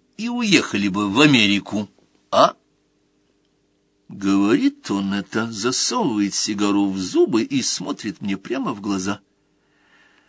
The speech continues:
А лысина блестит. Ну, что можно ответить такому грубияну?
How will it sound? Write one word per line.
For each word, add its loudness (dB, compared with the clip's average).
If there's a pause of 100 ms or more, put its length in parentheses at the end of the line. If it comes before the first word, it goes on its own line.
(120)
А 0
лысина 6
блестит. -6 (960)
Ну, 2 (1120)
что 2
можно 2
ответить -2
такому -10
грубияну? -6